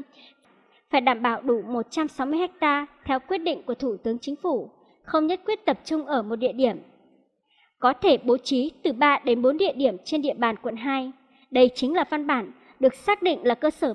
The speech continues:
pháp lý để ngay sau đó khu đô thị mới Thủ Thiêm dần dần bị băm nát, thay đổi hoàn toàn so với quy hoạch chi tiết mà Ủy ban Nhân dân Thành phố Hồ Chí Minh đã thuê công ty Sasaki thiết kế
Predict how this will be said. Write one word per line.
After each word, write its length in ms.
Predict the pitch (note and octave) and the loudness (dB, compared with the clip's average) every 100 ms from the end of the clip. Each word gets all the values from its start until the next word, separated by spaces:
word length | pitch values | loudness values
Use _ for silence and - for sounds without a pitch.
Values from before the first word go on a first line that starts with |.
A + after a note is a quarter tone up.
| - | -4
pháp 160 | F4 C#4 | -6 2
lý 280 | A#3+ D4+ A4+ _ - | 2 0 -6 _ 4
để 180 | C4+ | 4
ngay 180 | G#3 C#4 | 4 -4
sau 180 | - D4 | -2 -4
đó 320 | B3 A3+ F#4 - - - | -2 -2 -4 -8 -20 -4
khu 100 | F#4 | 0
đô 120 | F4 F4+ | 0 0
thị 100 | D#4+ | -2
mới 220 | B3 B3+ | 2 2
Thủ 200 | F#4+ A#3+ - | 0 -6 -2
Thiêm 200 | D#4+ D#4 D4+ - - - | 2 2 0 -10 -20 0
dần 180 | C4+ A#3 - | 2 2 0
dần 220 | B3 A3+ | 0 0
bị 100 | A3+ | 0
băm 200 | D4 D4+ | 0 2
nát, 200 | F4 A#4+ - _ _ _ | 0 -2 -10 _ _ _
thay 120 | - F4+ | 0 2
đổi 240 | E4 A3 | 2 0
hoàn 200 | C4+ B3+ | -2 -4
toàn 380 | A3 B3+ A#3+ G#3 G#3 - | 0 2 2 2 -10 -8
so 120 | D4+ D4 | -4 0
với 180 | B3 | -2
quy 160 | B3+ E4+ | -2 -2
hoạch 160 | D#4 - _ | -2 -4 _
chi 120 | D#4 | -6
tiết 300 | C#4+ F4+ A4+ - - - - | -4 0 -2 -2 -20 -16 -4
mà 120 | C4+ | 0
Ủy 220 | C#4 G#3+ | 0 2
ban 160 | D4+ D#4 | 2 2
Nhân 120 | D#4 E4 | 2 0
dân 120 | D#4 | 0
Thành 180 | C#4+ A3 | -2 -4
phố 140 | A#3 | -2
Hồ 160 | D4 B3+ | 2 0
Chí 140 | - B3+ | 0 -4
Minh 260 | D4 C#4+ C#4+ _ - | -2 -4 -8 _ -6
đã 100 | C4+ | -6
thuê 180 | - D#4+ | -2 -2
công 220 | - G3 | -2 -4
ty 220 | - D4 | -2 -4
Sasaki 680 | - - - D4 - C#4+ C4+ - | -2 -6 -4 -4 -2 -2 -2 -4
thiết 280 | F4+ - - | -6 -4 -2
kế 280 | A3+ C4 | 2 0